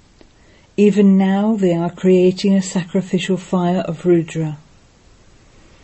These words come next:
You can explain to them very clearly who Rudra is. Did Rudra ever create a sacrificial fire?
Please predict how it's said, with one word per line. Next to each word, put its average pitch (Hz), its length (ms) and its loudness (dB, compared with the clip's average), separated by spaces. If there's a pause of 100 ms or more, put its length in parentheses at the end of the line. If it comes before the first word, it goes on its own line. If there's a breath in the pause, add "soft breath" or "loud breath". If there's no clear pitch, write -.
(840 soft breath)
You 214 120 0
can 277 260 0
explain 214 600 2
to 165 120 -4
them 160 180 -2
very 185 300 4
clearly 196 520 2
who 170 180 0
Rudra 165 640 0 (100)
is. 165 480 -4 (1000 soft breath)
Did 165 240 0
Rudra 185 500 4
ever 180 280 0
create 196 480 2
a 208 40 -2
sacrificial 202 800 -2
fire? 214 480 -4